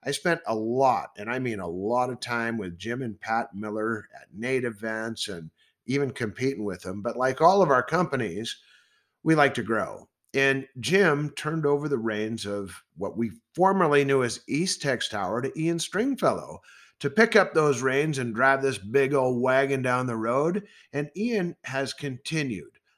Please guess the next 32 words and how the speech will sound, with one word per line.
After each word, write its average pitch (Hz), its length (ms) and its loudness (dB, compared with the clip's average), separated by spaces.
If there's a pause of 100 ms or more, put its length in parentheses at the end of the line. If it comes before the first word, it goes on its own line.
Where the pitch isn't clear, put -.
the 120 120 -2
quality 147 420 4
and 123 160 0
growth 151 300 2
example 120 480 -4
set 127 320 -2
by 101 180 0
Jim 113 380 -4
Miller, 147 580 2 (140)
and 139 600 0 (220)
East 180 300 -2
Tex 135 420 -2
has 120 300 -4
become 131 500 -4
now 90 460 -6 (100)
E 117 180 -2
T 107 260 -6
Tower. - 500 -16 (340)
Now, 127 160 2
we 202 180 2
are 214 60 4
gonna 160 300 0
talk 156 340 -4
about 101 300 -2
that, 101 380 -8 (120)
and 156 180 -2
we're 180 120 -2
gonna 175 100 -2
talk 151 300 -4
about 135 280 -6
some 135 200 -6
more. - 380 -12